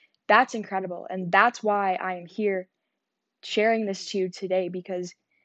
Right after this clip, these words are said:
I know I don't deserve it, but God gave it to me anyway. It's like a gift, and you can't just not accept a gift. So I'm just giving back to you guys, and I want you guys to experience that too. So my prayer to you guys is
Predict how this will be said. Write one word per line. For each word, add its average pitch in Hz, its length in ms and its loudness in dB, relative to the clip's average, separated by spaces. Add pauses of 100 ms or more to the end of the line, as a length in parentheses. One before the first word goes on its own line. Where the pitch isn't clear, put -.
(580)
I 220 180 6
know 220 200 2
I 196 200 0
don't 208 160 -6
deserve 202 320 -4
it, - 100 -8
but 190 160 -6
God 214 300 4
gave 208 240 4
it - 80 -8
to 220 100 -12
me 214 160 -6
anyway. 190 440 -2
It's 285 120 -4
like 226 120 2
a 214 60 4
gift, 185 440 0
and 196 160 -8
you 196 80 -6
can't 269 280 -8
just 202 160 -8
not 196 300 -4
accept 196 400 -6
a 185 80 -4
gift. 180 440 -4
So 185 320 -6 (520)
I'm 240 180 8
just 247 160 -4
giving 208 220 0
back 185 300 -2
to 196 100 -12
you 190 120 -10
guys, 185 300 -4
and 185 80 -12
I 185 60 -4
want 208 200 -2
you 202 200 0
guys 190 300 0
to 185 100 -10
experience 185 600 -10
that 175 180 -10
too. 180 260 -10
So 185 320 -6 (520)
my 240 100 6
prayer 302 260 6
to 233 160 -6
you 233 140 0
guys 190 440 0
is 185 380 -6